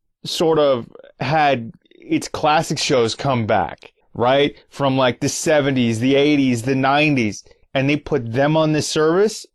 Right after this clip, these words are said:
okay, cool, no problem. Or if you've got, like, older episodes of, say, N C I S or whatever, it, okay, I have no problem with that being on the streaming service, but if it's,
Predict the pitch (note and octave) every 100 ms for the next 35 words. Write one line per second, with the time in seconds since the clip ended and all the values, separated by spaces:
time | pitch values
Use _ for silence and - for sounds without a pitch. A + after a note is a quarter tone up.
0 | _ F3+ F#3+ G#3 F3+ A3 A3+ F#3+ E3+ E3
1 | F#3 E3+ E3 C3 G#2+ G2+ _ _ - C#3
2 | B2+ D#3+ D3+ D3+ C#3+ C3+ D3+ D3 D3 D3
3 | - C#3+ B2 D3+ C#3 D3 C#3 D3 C#3 C3+
4 | D3 C#3 A#2+ - - - _ - C#3+ C#3+
5 | C3+ B2+ A#2 A#2 A#2+ C#3 E3 F#3 C#3 A2
6 | - - _ _ - D4 D4+ - - _
7 | - E3+ F#3 - C#3 E3+ F3 E3+ G3 F3+
8 | E3 D#3 C3 C#3 G3 G3+ D3+ C#3+ B2+ A2+
9 | - C#3 B2 A2+ B2 A2 G#2+ A#2 B2+ B2+
10 | B2+